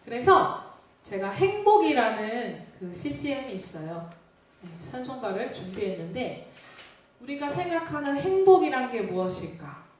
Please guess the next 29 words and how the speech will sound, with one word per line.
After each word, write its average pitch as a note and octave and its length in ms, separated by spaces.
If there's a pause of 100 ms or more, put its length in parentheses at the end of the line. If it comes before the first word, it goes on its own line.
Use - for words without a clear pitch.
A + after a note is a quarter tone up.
(200)
네, - 160 (340)
이 A3+ 140
찬양의 D#4 440
가사를 G3 480
보면서 E3 840 (220)
많이 E3 540
깨닫게 C4+ 400
됐어요. D#3 480
저 E3 140
스스로도. E3 680 (600)
때로는 D#4 460 (300)
우리가 C#4 240
하나님을 A#4+ 600
믿는 B3+ 360
건 E4+ 280
내가 E4 380
좋아하는 F4+ 600
하나님을 E4 500
믿고 G3 280
싶을 - 280
때가 F#3 200
많은 F#3 300
것 F3 80 (100)
같아요. - 140 (580)
하나님 F4+ 500
그 B3 160
자체를 B3 600
우리가 F#3 320
받아들이고 E3+ 840